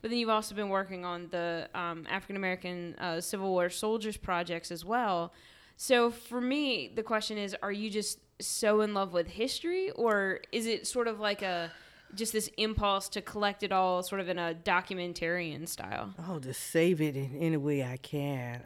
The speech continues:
Speaker 2: I'm having a ball.
Speaker 1: <laughs>
Speaker 2: I'm just having a ball. And when I'm working on something, and if I need a break, I will take a break and I work on something else for two hours or three hours. And then when I look at the clock, it might be two o'clock in the morning.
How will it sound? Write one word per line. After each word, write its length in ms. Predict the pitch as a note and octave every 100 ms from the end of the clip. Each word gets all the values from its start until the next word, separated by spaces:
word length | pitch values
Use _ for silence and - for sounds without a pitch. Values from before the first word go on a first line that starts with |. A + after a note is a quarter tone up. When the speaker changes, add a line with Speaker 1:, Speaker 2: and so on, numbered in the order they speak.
| -
Speaker 2:
I'm 160 | A3+ F#4
having 260 | D3+ A#2+ A2
a 40 |
ball. 380 | G#2+ C3+ A2 A2+ - _ -
Speaker 1:
<laughs> 540 | - - C4+ - -
Speaker 2:
I'm 240 | A3+ C4+ F#3+
just 160 | F#3+
having 240 | E3+ C3+ B2+
a 60 |
ball. 280 | C3 D3+ B2 - - - -
And 320 | F#3 E3+ E3
when 100 | D#3+
I'm 140 | D#3
working 260 | F#3 D#4 C#4+
on 120 | B3
something, 440 | A3+ A#3 A3 A3 G#3+ - - -
and 200 | G#3 F#3+
if 200 | F#3 F#3
I 140 | E3
need 240 | F3 F#3 G3+
a 60 |
break, 400 | F3 F3 F3+ F3 - - - - - - - -
I 60 | D3
will 100 | C3
take 240 | - F3+
a 20 | F3
break 320 | D#3 D#3+ D3+ - -
and 80 | D#3+
I 60 | D3+
work 240 | D3+ D#3
on 80 | D#3+
something 340 | - D3 D3+
else 160 | D3+ -
for 120 | -
two 240 | - - C#3
hours 420 | C#3 C#3 D3+ - _ _
or 180 | C#3+ C3 -
three 280 | D#3+ D#3+ C#3
hours. 460 | C#3+ C3+ C3+ C#3 - - - - -
And 200 | D#3+ D#3+
then 180 | E3 D#3
when 100 | D3
I 60 |
look 220 | D#3 F3
at 80 | E3
the 80 | C#3+
clock, 320 | - E3 D3+
it 100 | C3+
might 220 | C3+ C#3+
be 140 | C#3 C3+
two 220 | - G#3+
o'clock 380 | C#3+ E3 D3 C#3+
in 60 |
the 60 | B2
morning. 540 | B2+ D3 C#3+ C3 G#2+